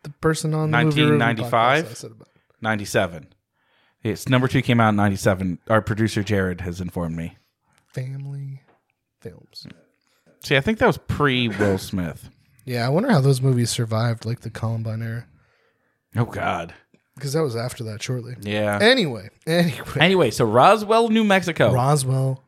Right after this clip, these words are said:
Speaker 1: New Mexico. What do you know?
Speaker 2: Okay.
Speaker 1: Everybody knows something.
Speaker 2: Oh, yeah, I know.
Speaker 1: I grew up watching this.
Speaker 2: I've read so many things about it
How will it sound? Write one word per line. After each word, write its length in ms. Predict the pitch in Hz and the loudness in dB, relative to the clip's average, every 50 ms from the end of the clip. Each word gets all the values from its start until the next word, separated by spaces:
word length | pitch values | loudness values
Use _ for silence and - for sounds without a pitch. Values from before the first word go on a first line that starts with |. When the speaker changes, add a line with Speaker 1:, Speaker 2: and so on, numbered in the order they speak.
| _ | _
Speaker 1:
New 240 | 131 113 110 117 123 | -6 -4 -4 -2 -2
Mexico. 540 | 120 117 110 101 - - - - - 98 90 - - _ _ _ _ _ _ _ | -4 -6 -6 -8 -12 -14 -16 -16 -16 -16 -16 -16 -20 _ _ _ _ _ _ _
What 180 | - 117 123 127 | -14 -10 -10 -8
do 60 | 123 127 | -8 -8
you 180 | 127 131 131 | -8 -8 -6
know? 340 | 127 120 117 107 90 78 - - _ - - - _ _ _ _ _ _ _ _ _ _ _ _ - | -6 -6 -6 -8 -10 -14 -18 -20 _ -20 -20 -20 _ _ _ _ _ _ _ _ _ _ _ _ -2
Speaker 2:
Okay. 460 | 107 110 - - 110 85 80 76 - _ | -2 0 0 0 -2 -2 -4 -8 -4 _
Speaker 1:
Everybody 400 | - 180 208 277 262 214 208 208 | 0 0 2 2 2 2 2 4
knows 260 | 180 170 165 160 147 - | 4 4 4 2 2 0
something. 460 | - 147 131 113 - 87 95 107 - _ _ _ - | 0 -2 -2 -4 -8 -12 -16 -16 -18 _ _ _ -2
Speaker 2:
Oh, 80 | - | 0
yeah, 180 | 269 262 254 - | 2 2 2 4
I 20 | - | 4
know. 80 | 143 | 6
Speaker 1:
I 80 | 175 226 | 6 6
grew 240 | 220 196 220 220 202 | 4 4 4 4 4
up 120 | 185 165 | 4 2
watching 440 | 170 160 165 170 - - 165 160 151 | 0 0 0 0 0 0 -2 -2 0
this. 320 | 135 - 214 262 285 269 | 2 4 4 4 4 4
Speaker 2:
I've 40 | 262 | 2
read 240 | 294 294 277 233 - | 2 2 2 0 -6
so 260 | - - - 220 226 | -6 0 2 4 4
many 340 | 233 233 233 226 233 233 220 | 4 2 2 0 0 -2 -2
things 420 | - - - - 170 175 190 175 | -6 -4 -2 0 0 0 0 -2
about 280 | 170 135 127 117 123 151 | -2 0 4 4 4 4
it 220 | 196 240 254 - | 4 2 0 -2